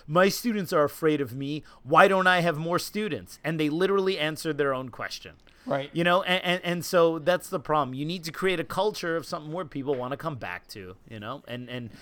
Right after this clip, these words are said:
Speaker 1: and that's not the kind of thing that people want. They're,
Speaker 2: Mm-hmm.
Speaker 1: the moment the instructor is teaching, not just for financial or self-ego gratification gains, but the moment they're teaching to improve other people's lives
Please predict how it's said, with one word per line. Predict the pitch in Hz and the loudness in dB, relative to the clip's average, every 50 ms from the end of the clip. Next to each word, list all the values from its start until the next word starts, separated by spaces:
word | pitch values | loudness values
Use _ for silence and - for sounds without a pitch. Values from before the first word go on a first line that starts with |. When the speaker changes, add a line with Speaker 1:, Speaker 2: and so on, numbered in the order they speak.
| - - - - | -20 -20 -20 -8
Speaker 1:
and | - 147 151 | -6 -2 0
that's | 147 156 - - | 0 0 0 0
not | 151 147 143 | -4 -2 -2
the | 160 120 | -2 -4
kind | 127 147 147 143 | -2 -4 -4 -4
of | 123 | -6
thing | 117 131 127 | -8 -8 -6
that | 131 123 110 | -6 -6 -6
people | - 131 107 123 120 104 | -6 -8 -6 -6 -8 -8
want. | 90 92 90 95 101 - | -8 -10 -12 -12 -8 -4
They're, | 143 139 139 | -2 -2 -2
Speaker 2:
Mm-hmm. | 131 - - - - 170 156 147 147 - 143 | -4 -8 -18 -18 -16 -16 -14 -14 -10 0 0
Speaker 1:
the | 165 | 2
moment | 170 165 170 190 220 247 262 269 247 202 175 | 2 4 2 4 2 2 2 0 -2 -2 -4
the | 190 180 | -6 -6
instructor | 175 160 - - - - 196 180 - - - 151 151 170 202 226 _ _ _ _ | -4 -4 -4 -6 -2 2 2 2 2 0 0 0 0 0 0 -4 _ _ _ _
is | - 165 143 - - _ - | -8 -8 -8 -8 -8 _ -10
teaching, | - - 226 233 180 - - 143 123 135 156 175 180 _ - | -6 -4 -4 -4 -4 -4 -6 -4 -6 -6 -10 -12 -14 _ -12
not | 131 135 143 156 180 220 294 247 180 | -10 -8 -4 0 0 0 0 0 -2
just | 175 196 - - | -4 -4 -4 -2
for | - 190 156 | -4 -4 -4
financial | - - 156 151 147 151 151 160 165 - - 190 170 | 2 2 2 2 2 0 0 -2 -4 -2 0 -2 0
or | 160 147 143 143 | 0 0 -2 -2
self-ego | - - - 175 156 147 - - - 170 165 147 156 151 143 | -2 0 2 4 4 4 2 -2 -6 -6 -2 6 6 6 6
gratification | 127 143 135 135 135 113 - 120 - 139 139 127 - 151 143 135 123 117 101 | 6 4 4 4 2 -2 -6 -8 -6 -6 -6 -4 -4 -6 -8 -8 -10 -10 -8
gains, | 120 127 120 123 135 180 220 214 - - _ _ - - - - - - - - | -6 -6 -4 -4 -6 -6 -8 -10 -14 -16 _ _ -20 -20 -20 -20 -20 -20 -8 0
but | 160 165 - | 0 2 4
the | 180 160 | 4 2
moment | 156 156 165 185 220 247 254 214 185 | 2 4 4 2 2 2 -2 -4 -4
they're | - 170 160 | -4 -4 -4
teaching | - - - 202 214 170 - 175 156 147 - | -4 -4 -6 -6 -6 -6 -4 -4 -4 -4 -4
to | - 165 156 | -6 -6 -6
improve | 151 139 127 113 - - 156 175 190 190 156 - - | -6 -6 -8 -8 -8 -2 0 0 0 0 -2 -4 2
other | 143 151 151 185 180 | 2 4 4 4 -2
people's | 147 - - 160 151 - 165 147 - 139 | -4 -4 -10 -10 -8 -4 -4 -4 -4 -2
lives | 135 131 123 117 101 87 - - 196 156 - | 0 0 2 2 0 -4 -6 -6 -8 -8 -8